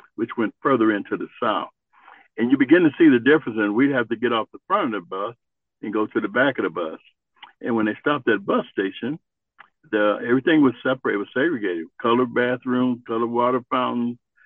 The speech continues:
um, no place to eat. They didn't, we couldn't eat in the bus station, so my mother would have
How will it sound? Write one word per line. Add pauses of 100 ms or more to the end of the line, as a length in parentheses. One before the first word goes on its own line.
(380)
um, (160)
no
place (100)
to
eat.
They
didn't, (160)
we
couldn't (140)
eat
in
the
bus
station,
so
my
mother
would
have